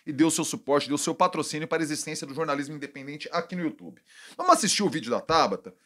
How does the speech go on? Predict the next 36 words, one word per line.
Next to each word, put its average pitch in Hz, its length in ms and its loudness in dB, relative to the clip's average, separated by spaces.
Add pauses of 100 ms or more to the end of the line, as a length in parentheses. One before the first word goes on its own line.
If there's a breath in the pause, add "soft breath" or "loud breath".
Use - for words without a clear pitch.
(100)
porque 185 200 -6
é 254 40 2
importante 156 760 -2 (140)
que 143 60 -6
ela 139 120 4
publicou 127 540 -2
hoje 143 340 4 (340 soft breath)
essa... 120 500 0 (140)
esse 131 200 -6
vínculo 156 400 -2
do 107 140 -8
Pablo 123 300 4
Marçal 127 380 0
com 117 280 -10
o 113 80 -14
P 113 160 -12
C 104 140 -12
C, 165 360 -4 (280 soft breath)
pra 226 100 0
que 214 80 0
a 214 40 4
gente 220 160 2
analise 165 500 2
com 170 120 -10
pro-, 160 140 -10
com 135 260 -2
mais 151 160 2
profundidade 127 680 0
aqui 127 340 -4 (320 soft breath)
o - 120 -10
que - 120 -6
vai, 127 680 4
o - 60 -20
que - 80 -20
tá 190 100 -2
rolando 143 480 2